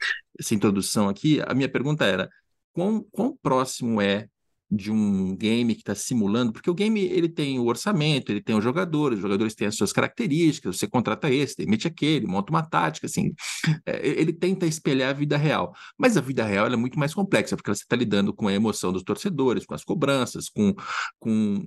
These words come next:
é, com a sorte, que no jogo tem um pouco de aleatório pra tentar emular isso, mas que na vida real você tem sorte e azar que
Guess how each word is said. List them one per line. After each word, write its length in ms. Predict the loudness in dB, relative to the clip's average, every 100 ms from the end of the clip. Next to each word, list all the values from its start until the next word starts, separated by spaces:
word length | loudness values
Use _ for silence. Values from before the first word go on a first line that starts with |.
| -4
é, 380 | 0 0 0 -4
com 140 | 0 0
a 60 |
sorte, 680 | 0 -2 0 0 -4 -10 -10 _
que 140 | -4 0
no 220 | 0 0
jogo 500 | 0 0 0 0 0
tem 160 | -2
um 140 | 0 0
pouco 360 | 0 -2 -2
de 140 | 0 2
aleatório 560 | 2 0 2 2 2
pra 100 | 0
tentar 400 | -6 -2 0 0
emular 400 | 0 0 0 2
isso, 280 | 0 0 0
mas 120 | -2
que 120 | 0 0
na 80 |
vida 200 | 2 2
real 240 | 2 2 0
você 140 | -2
tem 320 | 0 2 2
sorte 380 | 0 2 2 2
e 40 | -2
azar 240 | 0
que 80 | -2